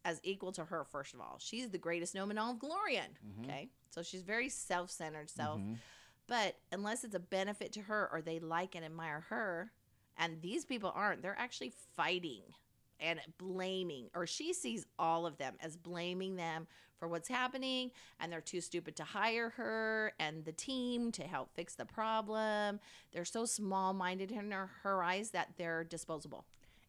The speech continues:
Speaker 2: Even the people that are on your side, like
Speaker 1: She's not noticing that, though.
Speaker 2: like the sheriff and Father
Speaker 1: I think
Speaker 2: Grimburrow.
Speaker 1: the only one she really even cares about might be the sheriff, but I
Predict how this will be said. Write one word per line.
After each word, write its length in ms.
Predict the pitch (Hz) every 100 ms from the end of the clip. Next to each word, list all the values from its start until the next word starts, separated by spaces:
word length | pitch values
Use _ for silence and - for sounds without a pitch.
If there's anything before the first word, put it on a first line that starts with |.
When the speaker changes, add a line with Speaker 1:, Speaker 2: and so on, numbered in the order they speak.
| -
Speaker 2:
Even 300 | 220 220 233
the 80 | 214
people 440 | 202 208 - 170
that 220 | 160 156
are 140 | 151 143
on 260 | 143 147
your 200 | 139 139
side, 400 | 123 - 147 98 98
like 120 | 113
Speaker 1:
She's 180 | 247 226
not 180 | 233
noticing 440 | 226 247 262 233 196
that, 160 | 175 -
though. 220 | 143 160 -
Speaker 2:
like 180 | 139 -
the 80 |
sheriff 540 | 139 - 143 135 139 131 -
and 200 | 135 131 -
Father 800 | 139 131 135 131 131 131 131 -
Speaker 1:
I 120 | 143
think 140 | 139 131
Speaker 2:
Grimburrow. 360 | 135 135 127 131
Speaker 1:
the 40 |
only 220 | 269 285 294
one 220 | 277 269
she 160 | 226
really 340 | 214 220 247 247
even 160 | 226 220
cares 240 | 226 202
about 260 | 196 175 139
might 480 | 175 180 185 226 -
be 120 | 294
the 100 | 277
sheriff, 520 | 320 294 269 285 311 - - - - _
but 160 | 214 196
I 420 | 185 196 220 311